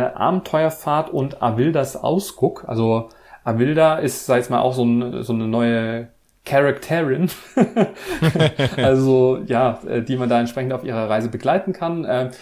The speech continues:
das ist eher, sag ich mal, äh, ja, für kleine Kinder, sag ich mal, ab neunzig Zentimeter Körpergröße, ähm, geeignet. Also so eine ganz, ganz kleine, äh, Bootsfahrt, ähm,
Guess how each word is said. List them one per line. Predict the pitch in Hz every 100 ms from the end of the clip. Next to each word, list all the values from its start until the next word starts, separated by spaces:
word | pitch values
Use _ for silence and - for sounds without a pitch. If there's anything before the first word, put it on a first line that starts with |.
| -
das | 143 143
ist | 127
eher, | - 151 156 143
sag | 139 131
ich |
mal, | 135 127 127 127
äh, | 131 131
ja, | 123 113
für | 113 123 117 117 -
kleine | - 127 135 123
Kinder, | 170 190 185 165
sag | 151 147
ich | 147
mal, | 139
ab | 131 -
neunzig | 135 127 131 131 120
Zentimeter | 117 120 117 120
Körpergröße, | 196 202 151 151 147 151 143
ähm, | 135 135 127
geeignet. | 113 127 147
Also | 127 117
so | 117
eine | 120 120 - _ -
ganz, | 143 190 -
ganz | 151 147 -
kleine, | - 131 135 139 131 131 113
äh, | 110
Bootsfahrt, | - 165 202 - 180 170 170 -
ähm, | - 135 139 139